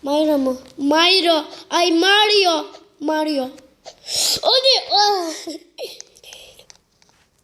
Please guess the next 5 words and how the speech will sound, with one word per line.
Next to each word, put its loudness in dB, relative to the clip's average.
Oh. 0
Abi 2
bak, -4
lazerle 2
parkurları -2